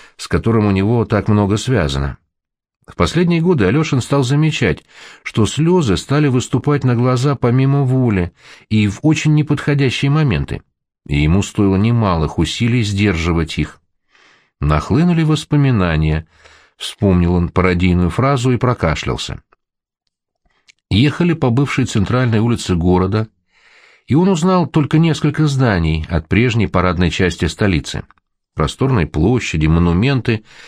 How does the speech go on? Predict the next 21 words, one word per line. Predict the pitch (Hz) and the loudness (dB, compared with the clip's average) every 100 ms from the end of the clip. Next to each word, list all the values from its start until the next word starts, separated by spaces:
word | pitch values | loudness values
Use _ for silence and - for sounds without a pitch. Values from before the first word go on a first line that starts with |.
| - - | -20 -16
всё | - 156 165 | -4 0 2
новое, | 170 147 98 85 78 | 2 2 0 0 0
как | 104 95 | -2 -2
и | |
вполне | 92 - 107 123 139 | -2 0 0 2 2
европейская | 123 107 107 131 - 127 | 0 0 0 -2 0 0
гостиница, | 110 107 - 95 90 82 85 78 | 0 0 0 0 0 0 -4 -6
в | - | -4
которую | 78 95 120 90 | -4 -2 0 0
его | 85 92 | 0 0
привезли. | 95 95 95 78 71 - _ _ _ _ _ _ _ | 0 0 0 -2 -4 -8 _ _ _ _ _ _ _
Воспоминаниям | - 87 - 104 107 156 170 151 | -2 -2 0 0 2 2 0 0
предаваться | 123 120 135 139 131 | 0 0 0 -2 -2
было | 123 139 | 0 0
некогда. | 131 95 - 71 64 - _ _ _ _ _ - | 2 0 -2 -4 -6 -8 _ _ _ _ _ -8
В | 139 | -2
этот | 90 90 | 0 0
же | 76 85 | -2 0
вечер | 87 110 131 117 | 0 -2 -4 -4
предстоял | 98 80 - 90 90 | -4 -2 0 0 0
концерт, | 131 127 - 85 76 | -2 -2 -2 -2 -4